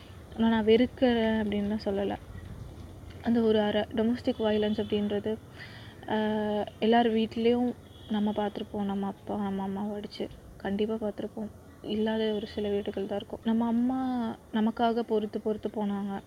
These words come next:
எல்லா பெண்களும் அதை பொறுத்துக்கணும்னு இல்ல அப்படின்றத சொல்லியிருக்கு. அந்த படத்துலயே அமிர்தா வீட்டுக்கு வேலைக்கு வர்ற அந்த ஒரு பெண், அவங்க வீட்ல அவங்க கணவர் கேட்டு தினமும் அடி வாங்குறா. ஆனா, அமிர்தாவோட டிசிஷன்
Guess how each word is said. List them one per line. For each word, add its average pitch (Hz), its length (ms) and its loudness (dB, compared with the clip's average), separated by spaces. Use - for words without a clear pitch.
எல்லா 214 340 2
பெண்களும் 220 640 0
அதை 196 240 -4
பொறுத்துக்கணும்னு 220 1040 -2
இல்ல 214 380 0
அப்படின்றத 208 580 0
சொல்லியிருக்கு. 208 400 -6
அந்த 226 340 0
படத்துலயே 233 460 2
அமிர்தா 220 640 2
வீட்டுக்கு 214 520 0
வேலைக்கு 208 500 0
வர்ற 202 360 -2
அந்த 208 300 -2
ஒரு 208 400 -2
பெண், 208 240 -4
அவங்க 220 380 0
வீட்ல 226 640 0
அவங்க 214 240 -4
கணவர் 208 220 -2
கேட்டு 208 240 -4
தினமும் 214 520 0
அடி 202 140 -2
வாங்குறா. 208 420 -4
ஆனா, 254 420 -4
அமிர்தாவோட 240 760 2
டிசிஷன் 220 440 0